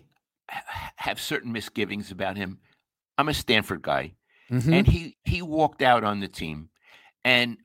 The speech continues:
Speaker 1: um, all I know is when I was a student at Stanford, Jim Plunkett played in the Rose Bowl. He didn't say, "Gee, I'm,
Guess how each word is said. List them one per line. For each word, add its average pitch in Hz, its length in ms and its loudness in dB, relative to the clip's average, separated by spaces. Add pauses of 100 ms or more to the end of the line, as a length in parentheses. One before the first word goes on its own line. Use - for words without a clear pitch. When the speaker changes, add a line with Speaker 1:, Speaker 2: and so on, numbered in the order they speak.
(420)
Speaker 1:
um, 117 380 0 (140)
all 151 240 4
I 151 120 4
know 120 260 2
is 101 220 -2
when 107 140 -4
I 110 140 0
was 113 220 -6
a 98 60 -10
student 101 360 -6
at 87 100 -10
Stanford, 95 500 -8
Jim 104 180 -10
Plunkett - 480 -4 (240)
played 98 280 -4
in 90 100 -6
the 90 100 -8
Rose 92 260 -2
Bowl. 85 220 -4
He 110 140 -2
didn't 98 240 -4
say, 90 360 -4 (540)
"Gee, 190 360 -2
I'm, 123 140 0